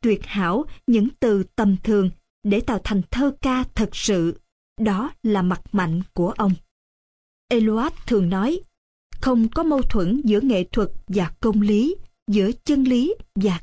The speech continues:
cái đẹp." Ông chứng minh điều đó không chỉ trong cuộc đời đầy dũng cảm và cao quý của ông, mà cũng còn ở trong thơ của ông nữa. Thơ của ông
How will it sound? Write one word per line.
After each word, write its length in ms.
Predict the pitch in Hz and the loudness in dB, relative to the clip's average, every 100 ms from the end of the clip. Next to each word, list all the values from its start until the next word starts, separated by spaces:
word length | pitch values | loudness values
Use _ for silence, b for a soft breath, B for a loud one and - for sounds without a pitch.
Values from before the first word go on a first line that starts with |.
| - | -4
cái 180 | 202 269 | -2 0
đẹp." 240 | 196 175 - _ _ _ _ _ _ _ _ - _ _ | -2 -4 -8 _ _ _ _ _ _ _ _ -20 _ _
Ông 300 | 247 220 214 | 0 2 2
chứng 240 | - 294 | 0 0
minh 120 | 302 220 | 2 4
điều 140 | 185 | 2
đó 320 | 175 180 285 - | 0 -2 -4 -6
không 180 | - 285 | -2 0
chỉ 160 | - 214 | 0 -2
trong 180 | 294 262 | -2 -2
cuộc 240 | 220 - | -2 -2
đời 320 | 196 196 185 175 | 0 0 0 0
đầy 280 | 202 190 170 | 0 0 0
dũng 220 | 190 208 | 0 0
cảm 380 | - 202 170 277 | -2 -2 -2 -2
và 160 | 233 185 | 0 -2
cao 300 | - 262 254 | -2 -2 -2
quý 220 | - 285 | 0 0
của 180 | - 233 | 0 -2
ông, 260 | - 247 226 - _ _ _ _ - | 0 0 -2 -4 _ _ _ _ -8
mà 340 | 220 214 190 180 | -2 0 0 -2
cũng 160 | 214 262 | 0 0
còn 200 | 240 190 | 0 -2
ở 120 | 190 | -2
trong 240 | 220 262 226 | -2 0 0
thơ 280 | - 277 269 - | 0 0 0 -2
của 100 | 254 | -2
ông 300 | - 214 196 | 0 2 2
nữa. 220 | 170 180 - _ _ _ _ _ _ _ _ _ _ - | 0 -2 -8 _ _ _ _ _ _ _ _ _ _ -4
Thơ 160 | 240 | -2
của 180 | 220 226 | 0 -2
ông 240 | - 220 | 0 0